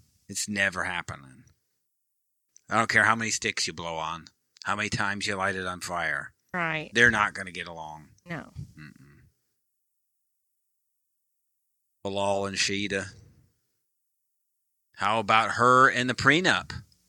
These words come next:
Speaker 2: Good for her. I was cheering her on
Speaker 1: Yeah.
Speaker 2: through that whole conversation. And
Speaker 1: I
Speaker 2: how, how did you like his reaction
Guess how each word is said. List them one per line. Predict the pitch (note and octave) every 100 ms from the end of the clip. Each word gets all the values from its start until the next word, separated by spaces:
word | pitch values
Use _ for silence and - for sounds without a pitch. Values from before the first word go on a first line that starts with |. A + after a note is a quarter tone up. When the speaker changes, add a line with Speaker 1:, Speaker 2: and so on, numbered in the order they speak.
| _ _ _ _ _ _
Speaker 2:
Good | D#4+ E4+
for | G#4 G4+
her. | - C4+ C4 A3 -
I | D4
was | D4+ G#3+
cheering | - - D4 D4 C#4+
her | D4 -
on | G3+ A3
Speaker 1:
Yeah. | G#3 G#3
Speaker 2:
through | G#3
that | G#3 E3+
whole | G3 A#3+ C4 C4+
conversation. | C4+ C4+ B3+ C4 B3+ G3+ F#3 G3 F3+ F#3 - - _ _ _ _ -
And | - C4+
Speaker 1:
I | C4+
Speaker 2:
how, | -
how | D4+ E4
did | D#4
you | E4+
like | D#4 -
his | D#4 C#4
reaction | C#4+ C4+ C4+ E4 - A#3 E3